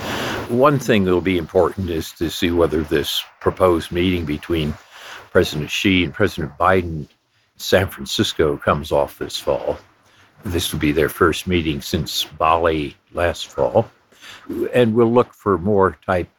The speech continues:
exchanges like we saw with Secretary of Treasurer Janet Yellen, uh, National Security Advisor Jake Sullivan, and so forth.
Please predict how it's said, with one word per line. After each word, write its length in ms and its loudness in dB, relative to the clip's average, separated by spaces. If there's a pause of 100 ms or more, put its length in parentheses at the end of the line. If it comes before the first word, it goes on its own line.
(260)
exchanges 800 0
like 220 -2
we 80 -4
saw 320 0
with 300 -4 (540)
Secretary 460 0
of 80 -18
Treasurer 680 -2 (180)
Janet 360 -6
Yellen, 580 0 (120)
uh, 100 -4 (220)
National 360 -4
Security 440 0
Advisor 520 -2
Jake 300 -2
Sullivan, 720 -2
and 160 -10 (600)
so 260 2
forth. 360 0